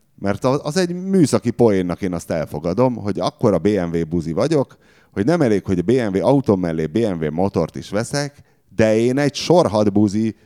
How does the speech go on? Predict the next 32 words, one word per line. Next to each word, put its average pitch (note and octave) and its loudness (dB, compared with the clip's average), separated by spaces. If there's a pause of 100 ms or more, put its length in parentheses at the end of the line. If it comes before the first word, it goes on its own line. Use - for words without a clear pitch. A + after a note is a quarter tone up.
(140)
hardcore, G2 0 (440)
ö, F#2 -2 (360)
B F#2 0
M F2 2
W-s C#2+ -6
vagyok, E3+ 0
és - -6 (420)
fölösleges F#2+ 2
az D2+ -4
a D#2 -6
hat C#3+ -2
henger, A2+ -2
meg D#2+ -8
nem F#2+ -4
ad D2+ -4
semmi D#2 -6
pluszt, F#2 -4
meg C#2 -12
mit G#2 -8
tudom G#2 0
én, E2 -4 (520)
de, F#2+ 0 (760)
de G2 -8
a - -14
Paulovics D3+ 2
nem F#2+ -6
lehet, A#2 -6
hogy D3+ -8
Budapesten D3 -4
tartózkodik, - -6
jut D2 -8
eszembe? C#2+ -8